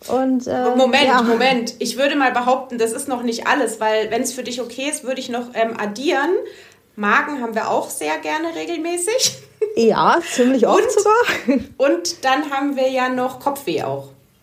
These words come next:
Speaker 1: Ja, ja, das haben wir gerade wieder, ja. Ähm, ja.
Speaker 2: Und ich weiß gar nicht, ob wir jetzt überhaupt alles,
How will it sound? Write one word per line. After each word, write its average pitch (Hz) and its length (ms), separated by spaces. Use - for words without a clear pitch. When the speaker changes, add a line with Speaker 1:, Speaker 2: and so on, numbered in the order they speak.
Speaker 1:
Ja, 190 340
ja, 185 400
das 196 260
haben 185 120
wir 180 100
gerade 175 260
wieder, 185 240
ja. 170 260
Ähm, 185 320
ja. 214 140
Speaker 2:
Und 226 160
ich 214 160
weiß 240 200
gar 226 100
nicht, 226 120
ob 202 120
wir 208 80
jetzt 202 80
überhaupt 208 360
alles, 214 400